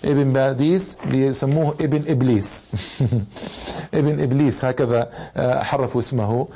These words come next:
والعياذ بالله، آه، في مطبوعاتهم ونشراتهم.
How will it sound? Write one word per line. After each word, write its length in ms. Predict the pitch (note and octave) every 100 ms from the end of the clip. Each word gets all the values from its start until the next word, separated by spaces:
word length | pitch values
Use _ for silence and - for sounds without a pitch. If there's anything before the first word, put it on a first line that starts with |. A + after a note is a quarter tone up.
| - -
والعياذ 460 | B2 A2+ C3 A2+
بالله، 400 | G#2+ A2 A#2+ C3+ D3 - - -
آه، 840 | A#2+ A2+ A2 A#2 B2 A#2+ A#2+ A#2+
في 400 | A#2 - C3 C3
مطبوعاتهم 880 | C3 A#2+ A#2+ A#2 B2 C#3+ C3+ C3+ B2+
ونشراتهم. 800 | A#2+ B2+ A#2 C3+ C3 - G2